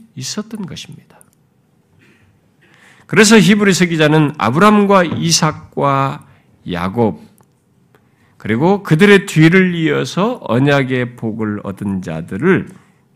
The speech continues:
믿음으로 묶어요. 히브리 십일 장에 보면.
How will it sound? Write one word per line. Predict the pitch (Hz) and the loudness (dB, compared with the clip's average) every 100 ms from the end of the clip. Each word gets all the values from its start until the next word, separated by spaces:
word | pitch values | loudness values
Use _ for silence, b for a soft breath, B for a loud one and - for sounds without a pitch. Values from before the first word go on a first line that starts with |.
| _ _ | _ _
믿음으로 | 160 185 247 220 208 220 | 4 4 2 0 -2 -2
묶어요. | 202 196 - - 85 - _ | -4 -8 -10 -14 -16 -18 _
히브리 | - 139 120 | -10 -8 -8
십일 | - 131 - | -10 -12 -14
장에 | 107 92 | -14 -14
보면. | 82 82 | -16 -18